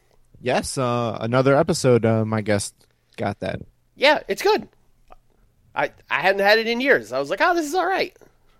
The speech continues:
Speaker 1: I'll have to try it. Um,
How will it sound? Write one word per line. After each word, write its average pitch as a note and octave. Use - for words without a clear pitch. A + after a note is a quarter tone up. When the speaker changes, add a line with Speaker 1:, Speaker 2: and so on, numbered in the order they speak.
Speaker 1:
I'll G#2
have G#2
to A#2
try A2+
it. G#2
Um, G2